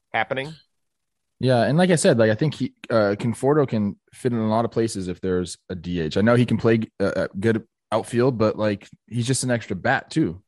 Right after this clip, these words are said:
Speaker 2: He can be
Speaker 1: Well
Speaker 2: that for your team. He can be that, you know, power hitting bat for you, left-handed.
Speaker 1: I know this team is very left-handed heavy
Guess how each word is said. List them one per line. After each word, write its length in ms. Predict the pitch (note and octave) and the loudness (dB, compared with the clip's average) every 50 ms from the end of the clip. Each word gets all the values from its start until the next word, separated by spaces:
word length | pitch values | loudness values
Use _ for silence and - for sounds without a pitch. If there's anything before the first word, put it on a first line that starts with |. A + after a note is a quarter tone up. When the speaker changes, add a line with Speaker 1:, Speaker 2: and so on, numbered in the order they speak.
| _ _ _ _ _ _ _ _ _ _ _ _ _ _ _ _ _ _ _ _ _ _ _ _ _ | _ _ _ _ _ _ _ _ _ _ _ _ _ _ _ _ _ _ _ _ _ _ _ _ _
Speaker 2:
He 80 | A#2+ | -8
can 160 | A2 A2+ G2 | -6 -6 -6
be 260 | F2 E2+ - C3+ D#3 D3 | -4 -2 0 2 4 6
Speaker 1:
Well 100 | C#3+ C3+ | 6 6
Speaker 2:
that 180 | G2+ F#2+ - | 4 2 0
for 240 | - - B2+ A#2+ A#2 | 0 2 2 4 4
your 140 | A2+ G#2 G2+ | 4 2 0
team. 280 | - - C3 A#2+ G2+ | -2 -4 -4 -2 -2
He 80 | G2+ A2+ | -2 -2
can 140 | G#2+ A#2 G2+ | -2 -4 -4
be 260 | F2 - A#2+ C3 B2+ | -4 -4 -2 -2 0
that, 240 | A#2 A2+ G#2 G2+ - _ | 0 0 0 0 -2 _
you 100 | - A2 | -8 -8
know, 140 | F#2+ E2+ E2+ | -6 -6 -8
power 300 | F2+ - A#2+ A2 G#2+ G#2 | -6 -2 0 0 2 2
hitting 240 | G#2 G#2+ G2 G2 F2+ | 0 0 -2 -2 -4
bat 280 | E2 - G2+ G#2 - - | -4 -4 -4 -4 -6 -8
for 100 | - E2 | -12 -12
you, 140 | D2+ C#2 D2 | -10 -6 -4
left-handed. 500 | F2 F2+ - - G2 F#2 D#2 C2 - - - _ _ _ _ _ _ _ _ _ _ _ _ _ _ _ _ _ _ _ _ _ - | -4 -4 -4 -2 -4 -4 -4 -4 -6 -10 -12 _ _ _ _ _ _ _ _ _ _ _ _ _ _ _ _ _ _ _ _ _ -2
Speaker 1:
I 80 | A#2 | 0
know 160 | B2+ D3 D#3 | 2 2 2
this 220 | D3 C#3+ C#3+ C3+ - | 2 2 0 -2 -4
team 260 | - - C#3+ C3 B2+ | -4 -4 -2 0 0
is 140 | A2+ G2 E2+ | 0 -2 0
very 320 | D#2+ G#2 A2+ A2+ A#2 A2+ | 0 2 2 4 2 2
left-handed 540 | G2 G2+ G#2 G2+ - - G#2+ G#2 G2 F#2 E2 | 2 0 0 -2 -2 -4 -4 -2 -2 -2 -2
heavy 340 | E2 F2 D#2 - A#1+ A#1 | -4 -6 -6 -6 -8 -14